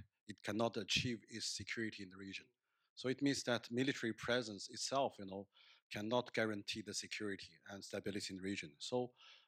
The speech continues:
China, I think, uh, has a, a clear idea of soft protection of our interest in the region.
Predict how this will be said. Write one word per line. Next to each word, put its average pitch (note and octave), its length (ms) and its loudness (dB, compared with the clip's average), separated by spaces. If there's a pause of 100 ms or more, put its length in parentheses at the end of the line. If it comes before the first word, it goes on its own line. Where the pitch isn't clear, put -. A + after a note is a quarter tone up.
(120)
China, D3+ 280 4
I A#2+ 120 4
think, A2+ 280 -2 (160)
uh, G#2 240 4
has A2 300 4
a, G2+ 220 0 (500)
a G#2 80 -4 (100)
clear C3+ 340 6
idea A2+ 540 0 (200)
of G#2+ 220 0 (340)
soft - 520 2 (140)
protection A2 640 -4 (160)
of G#2+ 120 -4 (120)
our G#2+ 240 4
interest G#2+ 580 -2 (120)
in G2 60 -10
the F#2 80 -8
region. F#2 320 -6